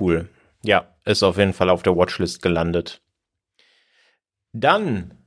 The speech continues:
kommen wir zu euren beiden Favoriten, äh, jeweils f-, auf die eins oder auf die drei gewählt von euch. Fangen wir mal an mit dem Film, Sascha, den du auf die eins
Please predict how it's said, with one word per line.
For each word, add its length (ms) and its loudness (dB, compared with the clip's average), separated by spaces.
kommen 240 2
wir 260 2
zu 480 -6
euren 680 2
beiden 360 2
Favoriten, 1080 0
äh, 120 0
jeweils 720 0
f-, 200 -6
auf 240 2
die 180 -2
eins 540 0
oder 280 2
auf 200 0
die 140 -10
drei 260 2
gewählt 460 -4
von 260 -8
euch. 500 -4
Fangen 320 0
wir 100 4
mal 180 2
an 320 0
mit 200 -4
dem 200 2
Film, 320 2
Sascha, 320 2
den 180 0
du 160 0
auf 100 2
die 120 -4
eins 420 -2